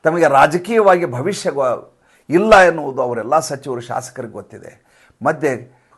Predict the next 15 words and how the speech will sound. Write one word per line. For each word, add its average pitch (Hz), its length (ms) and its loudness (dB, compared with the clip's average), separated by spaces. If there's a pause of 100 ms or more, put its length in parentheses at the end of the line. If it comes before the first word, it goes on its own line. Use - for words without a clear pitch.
(140)
ಕಾಂಗ್ರೆಸ್ 190 460 4
ಪಕ್ಷ 113 240 -8 (420)
"ಮೂವತ್ತು 185 420 2
ಶಾಸಕರು 127 500 -2
ನನ್ನ 107 220 -8
ಬಳಿ 123 280 -2
ಇದ್ದಾರೆ" 117 300 -2
ಅನ್ನುವಂಥ 98 320 -12
ಹೇಳಿಕೆಯನ್ನು 110 540 -12
ಕೊಟ್ಟಿದೆ. - 500 -20 (540)
ಬಹಳಷ್ಟು 139 420 -8
ಬದಲಾವಣೆಗಳು 117 600 -6
ಸಂಭವಿಸುವ 104 520 -16
ಸಾಧ್ಯತೆ 117 500 -16
ಇದೆ - 280 -20